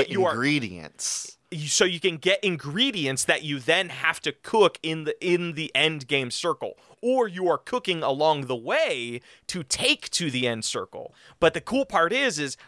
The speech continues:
Speaker 2: other people can attack you, steal your ingredients, or better yet, steal your dish, dude, and, like, be like, "Oh, you made a beautiful cake." And, but here's the thing, like, as you, as you get more ingredients and as you get, as you cook more stuff, there's, like, a,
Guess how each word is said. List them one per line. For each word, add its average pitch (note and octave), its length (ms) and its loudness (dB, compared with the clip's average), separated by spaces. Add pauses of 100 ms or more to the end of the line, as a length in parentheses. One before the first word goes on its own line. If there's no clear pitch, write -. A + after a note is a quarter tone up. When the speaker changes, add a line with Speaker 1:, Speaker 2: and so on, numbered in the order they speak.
Speaker 2:
other G3 240 6
people A#3 320 -2
can E3 160 -2
attack G#3+ 480 0
you, C#3 260 -8 (200)
steal G#3 400 -2
your F3 220 0
ingredients, C#3+ 580 -2
or E3+ 240 0 (120)
better G#3 360 -4
yet, A#3 260 -8 (120)
steal C#4+ 460 2
your G3+ 180 0
dish, B3 540 0
dude, D3 400 -6 (240)
and, F3 140 0
like, G3+ 200 4
be A3 140 -6
like, A#3 160 0
"Oh, D4 220 4
you G3+ 140 -10
made A#3 180 2
a E3+ 120 2
beautiful G3 500 -2
cake." C#4+ 360 2 (300)
And, F3+ 140 -2
but F3+ 200 -4
here's G#3 180 2
the F#3 80 0
thing, A3 360 2 (240)
like, E3 260 0
as G3+ 320 0
you, G#3+ 120 -8 (140)
as F3+ 280 2
you G#3 80 -8
get E3 280 2
more E3 220 2
ingredients D3 640 -4
and C#3+ 160 -2
as D3+ 280 2
you D#3 80 -6
get, D3 360 2 (160)
as C#3+ 180 0
you C#3+ 80 -10
cook - 260 -4
more D3+ 180 2
stuff, - 440 2 (260)
there's, D#3 220 0
like, E3+ 240 2
a, D3+ 300 0